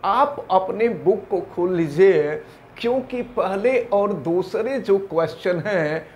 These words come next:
वो book पे ही बताने लायक हैं। तो आप सभी लोग देखें अपने book में, जो first question दिया हुआ है, उसमें से ये है,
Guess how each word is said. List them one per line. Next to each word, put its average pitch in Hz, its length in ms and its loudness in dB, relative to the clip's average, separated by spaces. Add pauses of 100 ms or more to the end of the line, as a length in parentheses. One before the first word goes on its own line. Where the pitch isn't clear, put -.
(120)
वो 170 220 6
book 202 400 -2
पे 180 120 2
ही 165 140 -2
बताने 156 480 0
लायक 143 400 -2
हैं। 135 280 -8
तो 185 240 -6
आप 226 200 4
सभी 233 400 -8
लोग 254 260 -6
देखें 190 400 -4
अपने 185 280 -4
book 160 300 0
में, 160 460 2 (720)
जो 254 160 8
first 285 600 -2
question 226 760 -4
दिया 180 260 0
हुआ 185 380 4
है, 160 580 2 (500)
उसमें 220 400 -2
से 254 180 -4
ये 226 360 0
है, 180 420 2